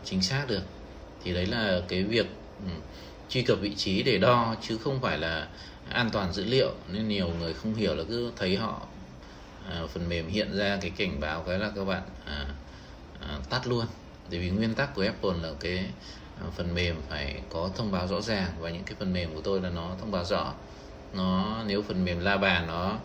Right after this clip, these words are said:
truy cập vào ảnh thì nó sẽ báo. Phần mềm linh khí nó truy cập và là nó định vị thôi. Nó lấy dữ liệu định vị để nó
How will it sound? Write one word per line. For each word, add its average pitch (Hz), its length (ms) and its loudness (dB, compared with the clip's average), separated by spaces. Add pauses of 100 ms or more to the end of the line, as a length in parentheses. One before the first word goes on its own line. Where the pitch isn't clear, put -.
(300)
truy 117 140 0
cập 95 180 2
vào 80 120 2
ảnh 82 160 2 (100)
thì 80 80 -4
nó 82 100 -4
sẽ 95 140 -2
báo. 92 320 2 (1300)
Phần 92 200 0
mềm 90 260 2
linh 107 120 2
khí 101 220 2
nó 101 160 0
truy 120 180 2
cập - 160 4 (240)
và 80 360 -2 (460)
là 80 220 0
nó 90 420 -2
định 123 160 0
vị 131 240 4
thôi. 131 200 8 (1500)
Nó 98 180 0
lấy 107 460 4
dữ 123 140 2
liệu 127 200 4
định 107 160 0 (360)
vị 107 220 4
để 85 140 4
nó 87 460 0